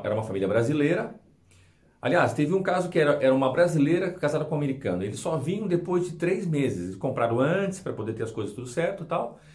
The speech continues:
E o proprietário, o vendedor, sabendo disso,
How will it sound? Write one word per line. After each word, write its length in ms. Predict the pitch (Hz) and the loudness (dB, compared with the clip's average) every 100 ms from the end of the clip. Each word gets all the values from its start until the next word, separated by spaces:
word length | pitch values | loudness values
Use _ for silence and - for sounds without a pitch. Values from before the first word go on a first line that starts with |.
| - - - _ | -20 -20 -20 _
E 280 | 294 294 240 | 0 4 6
o 120 | 175 | 6
proprietário, 880 | - 165 156 147 131 92 87 104 104 | 6 2 2 2 4 4 2 -2 -6
o 100 | 117 | -4
vendedor, 800 | 113 117 117 113 131 143 156 - - _ _ - | 0 0 0 2 2 4 2 -4 -16 _ _ -18
sabendo 460 | 120 131 113 120 117 | -4 0 0 0 0
disso, 340 | 135 165 170 | 0 0 -4